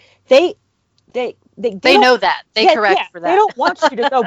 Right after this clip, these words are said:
Speaker 1: blindly into this. So they'll pair you with somebody who i-, does have experience. And most people are very nice. They're gonna walk you through the process. And it's not, like, necessarily that hard because you have right there on paper what you should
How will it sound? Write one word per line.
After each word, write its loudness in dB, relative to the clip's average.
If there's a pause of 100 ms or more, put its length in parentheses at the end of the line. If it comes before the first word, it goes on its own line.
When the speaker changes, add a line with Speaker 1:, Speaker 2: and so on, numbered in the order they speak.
Speaker 1:
blindly -4
into -16
this. -14
So -6
they'll -2
pair -8
you -10
with -8
somebody -10
who -6
i-, -4
does -6
have -8
experience. -12 (420)
And -2
most -2
people -2
are 0
very -6
nice. -6
They're -10
gonna -6
walk -4
you -10
through -12
the -10
process. -8
And -8
it's -14
not, -10 (180)
like, -2
necessarily -8
that -8
hard -2
because -6 (360)
you 4
have 2 (300)
right -2
there 0 (200)
on -4
paper -8
what -8
you -12
should -8